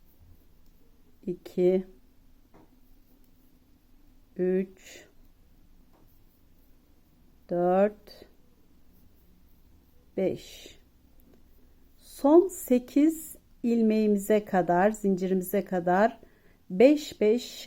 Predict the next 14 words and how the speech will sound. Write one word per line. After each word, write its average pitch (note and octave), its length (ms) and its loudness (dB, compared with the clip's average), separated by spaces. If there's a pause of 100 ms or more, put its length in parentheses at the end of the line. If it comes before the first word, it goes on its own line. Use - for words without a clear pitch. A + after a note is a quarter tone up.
olarak G#3 920 0
devam G#3 400 0
ediyoruz. A3 840 0
Sıralamamız F#3+ 840 0
bu G3+ 80 -8
şekilde. A3 720 -2 (420)
Son C4+ 380 2
sekiz C4+ 840 -2
kaydırma G3+ 520 4
işlemi F3 400 0
yapılacak E3+ 560 -2
sürekli. F3 640 -6 (3750)
Beşerli C4+ 640 0
beşerli F3+ 840 0